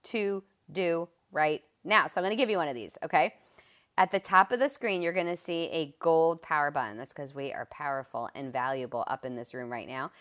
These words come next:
You're going to click that, and it's gonna bring you to an opt-in page where you're gonna get a free gift from me. I want you to find the opt-in box right now and go in and fill it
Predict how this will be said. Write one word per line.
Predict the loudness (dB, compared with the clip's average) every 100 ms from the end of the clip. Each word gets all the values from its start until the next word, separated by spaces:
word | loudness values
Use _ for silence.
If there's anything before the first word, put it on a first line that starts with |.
| -20 -16 -4
You're | 2
going | 4 4
to | -2
click | -2 -4 -2
that, | -2 -2 -2 -4
and | -6
it's | -6
gonna | -4 -4
bring | -4 -4 -4
you | -4 -6
to | -6 -4 -2 -2 -6 _ _ _ -4
an | -4 -2
opt-in | 0 0 -2 -6
page | -4 -6 -6
where | -6
you're | -2
gonna | -2
get | 2 0
a |
free | 0 -4
gift | -2 -4 -4
from | -8
me. | -8 -8
I | -4
want | -4 -2
you | -4
to |
find | -4 0 2 0 -4 -6
the | -8 -4
opt-in | 0 0 -2 -6
box | 0 0 0 -6 -16 -4
right | -4 -2
now | -2 -2 -2 -6 -18 _ -8
and | 2
go | 4 4
in | 0 -6 -6
and | -6 -8
fill | -8 -2 0 0 -4
it | -6